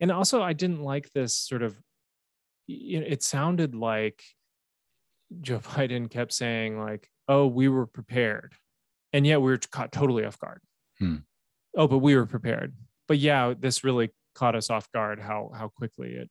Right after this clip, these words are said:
Speaker 1: it descended. There have been reports that it was going to be bad. And I think it was a policy decision not to heed those warnings.
Speaker 2: Yeah, you know, people are feeling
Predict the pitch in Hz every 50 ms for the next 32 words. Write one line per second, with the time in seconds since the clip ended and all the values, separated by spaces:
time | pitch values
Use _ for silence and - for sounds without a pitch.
0 | _ _ - - 120 107 - - - - - 123 120 120 127 - - 139 135 131
1 | 135 135 127 - 165 165 165 156 131 120 - _ - 147 123 117 107 - - -
2 | - _ _ - 123 120 113 113 120 120 117 110 - - - 123 123 120 113 110
3 | 104 - 113 110 117 113 107 104 107 107 104 101 _ _ _ _ _ _ _ _
4 | _ _ _ - 123 113 - - - 147 147 123 - - - - - - 120 117
5 | 113 117 - - 113 110 110 - - 127 120 113 - - - _ - 131 127 123
6 | 113 110 104 107 117 107 - - - 151 143 135 120 - - 123 107 107 107 -
7 | - 123 113 101 113 110 107 107 110 113 113 113 107 110 113 - - 123 113 104
8 | 123 123 123 123 120 - - - 127 117 - 127 123 135 - - - - - -
9 | 135 - - - - _ _ _ _ _ _ _ - 120 123 120 117 117 117 107
10 | - 156 175 175 190 185 147 - 139 117 104 101 95 90 85 82